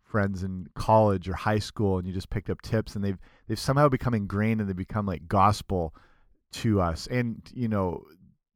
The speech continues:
it happens all the time. You just find what you think is the right way of thinking, and you kinda lock onto that and, and go with it. But over time, the problem with these things is these habits become second nature.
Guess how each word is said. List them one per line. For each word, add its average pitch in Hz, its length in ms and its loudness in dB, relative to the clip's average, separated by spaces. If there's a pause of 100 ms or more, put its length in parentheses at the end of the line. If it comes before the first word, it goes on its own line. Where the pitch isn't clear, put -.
(120)
it 110 200 -2
happens 110 380 0
all 104 100 2
the 95 60 -2
time. 117 320 0
You 101 80 -2
just - 340 -6
find 101 500 -4
what 95 180 -2
you 104 100 -4
think 104 320 -6
is 90 140 -8
the 98 120 -4
right 95 180 0
way 95 120 -2
of 87 80 -6
thinking, 117 420 -4
and 98 100 -4
you 92 60 -6
kinda 98 200 -4
lock 90 300 0
onto 120 260 0
that 110 300 2
and, 95 220 -6 (460)
and 101 120 -2
go 110 200 6
with 117 240 2
it. 85 160 -6
But 123 140 6
over 156 260 6
time, 120 580 0 (480)
the 101 80 -4
problem 127 240 4
with 120 80 2
these 113 220 -2
things 107 200 0
is 92 140 -4
these 98 200 -4
habits 107 360 2
become 95 640 -2
second 98 460 -4
nature. 95 600 -4